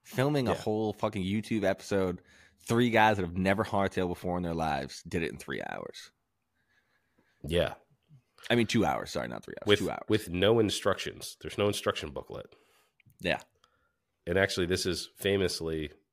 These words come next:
Speaker 2: you know, the, the company that when, if you reach out to 'em and ask 'em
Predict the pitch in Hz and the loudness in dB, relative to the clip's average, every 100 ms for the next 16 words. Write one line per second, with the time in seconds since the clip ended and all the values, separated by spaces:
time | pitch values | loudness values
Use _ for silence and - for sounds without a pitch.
0 | _ _ _ _ _ _ _ _ 87 85 | _ _ _ _ _ _ _ _ 0 0
1 | 73 71 80 76 - - - 92 87 85 | 0 -2 -2 -2 -6 -6 0 0 2 0
2 | 78 80 76 - 73 82 78 76 - _ | 0 -2 -4 -8 -6 -6 -6 -10 -14 _
3 | - 92 90 82 92 - 92 87 85 78 | -6 -4 -2 0 0 2 2 2 -2 -2
4 | 80 80 - 82 78 | -4 -4 -4 -4 -4